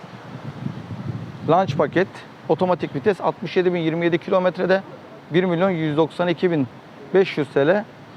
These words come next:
satış fiyatı var. Evet, hemen yanında da Volkswagen Polo var. Bir sıfır. Yirmi bir bin on bir kilometrede, yanlış görmüyorsam. Evet, şöyle de paylaşayım. Yirmi bir bin on bir kilometrede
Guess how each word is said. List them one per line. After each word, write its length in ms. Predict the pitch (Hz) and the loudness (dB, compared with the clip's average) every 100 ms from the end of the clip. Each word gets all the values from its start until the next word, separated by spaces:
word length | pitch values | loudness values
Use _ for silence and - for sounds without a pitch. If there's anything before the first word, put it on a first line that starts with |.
| - - - - | -20 -20 -20 -6
satış 280 | 165 151 180 | -4 -2 -2
fiyatı 360 | - 147 151 143 | 2 2 2 2
var. 160 | 196 - - - - - - - - - - - - - - | 2 0 -16 -14 -14 -18 -20 -20 -20 -20 -20 -20 -18 -8 -2
Evet, 140 | 139 - | -2 0
hemen 240 | 180 202 | 0 2
yanında 380 | 190 175 175 151 | 4 4 2 2
da 240 | 180 240 - - - | 2 0 -4 -8 2
Volkswagen 500 | 190 - 156 160 185 | 2 4 2 4 2
Polo 280 | 185 185 143 | 2 4 4
var. 160 | 170 196 - - - - - 185 | 4 0 -18 -18 -18 -18 -4 4
Bir 140 | 202 | 4
sıfır. 460 | 151 151 160 196 - - - - - - - - - - - - - - - - - - - | 4 2 2 0 -4 -20 -20 -18 -18 -18 -16 -16 -16 -16 -14 -14 -12 -12 -10 -10 -8 -6 2
Yirmi 300 | 180 196 208 | 2 4 4
bir 160 | 226 208 | 4 4
bin 60 | |
on 180 | 233 226 | 4 4
bir 80 | 185 151 | 2 4
kilometrede, 500 | 165 151 143 139 139 | 2 4 2 2 4
yanlış 340 | 165 170 160 | 4 2 0
görmüyorsam. 540 | 190 170 147 143 156 170 | 2 4 4 4 2 4
Evet, 200 | 151 123 | 4 2
şöyle 280 | 196 165 | 2 4
de 80 | 151 | 4
paylaşayım. 580 | 170 165 147 - 180 185 | 2 2 2 2 0 0
Yirmi 220 | 160 175 | 2 2
bir 160 | 175 160 | 2 4
bin 80 | 147 | 4
on 180 | 165 | 2
bir 100 | 156 | 2
kilometrede 680 | 113 147 151 175 180 190 190 | 0 0 2 2 0 2 2